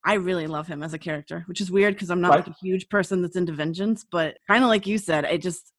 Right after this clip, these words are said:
Speaker 1: after a certain point with Batman, it's like, "Dude, really?" And then Jason Todd's like, "Okay, we're just not gonna do this anymore."
Speaker 2: Uh, it's, yeah, cousin Eddie, basically. He, it's like, we love him, but,
Speaker 1: Way
Speaker 2: oh, God,
Speaker 1: cooler.
Speaker 2: here. <laughs> But he, oh, Lord, he's here. <laughs> That's what he fe-,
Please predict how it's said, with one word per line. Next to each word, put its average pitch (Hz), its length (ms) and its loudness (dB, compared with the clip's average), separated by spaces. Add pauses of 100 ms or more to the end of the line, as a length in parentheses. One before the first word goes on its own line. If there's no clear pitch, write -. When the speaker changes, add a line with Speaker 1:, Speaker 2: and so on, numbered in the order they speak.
(300)
Speaker 1:
after 247 240 -2
a 277 60 2
certain 226 260 -2
point 202 160 0
with 180 120 -2
Batman, 170 360 4
it's 156 120 -4
like, 180 160 -6
"Dude, 220 240 0
really?" 185 600 4 (680)
And 196 100 2
then 190 100 4
Jason 180 320 0
Todd's 170 300 0
like, 160 160 -4
"Okay, 190 160 -4
we're 160 60 -2
just 151 80 -8
not 160 140 -4
gonna 160 120 -4
do 156 140 -2
this 143 120 -6
anymore." 123 380 -6 (100)
Speaker 2:
Uh, 165 340 0
it's, 156 140 -4 (140)
yeah, 139 460 2
cousin 135 420 0
Eddie, 123 360 2
basically. 104 540 -6
He, 143 380 2
it's 139 240 4
like, 131 180 4
we 143 120 4
love 147 260 8
him, 127 140 4
but, 123 120 8
Speaker 1:
Way 285 180 10
Speaker 2:
oh, - 100 4
God, 247 260 6
Speaker 1:
cooler. 233 100 6
Speaker 2:
here. 226 220 0 (440)
<laughs> - 520 -10
But 147 200 8
he, 147 120 6
oh, 139 140 6
Lord, 123 300 4
he's 120 160 -2
here. 107 240 0
<laughs> - 1600 2
That's 175 220 10
what 339 240 8
he 196 120 4
fe-, - 240 2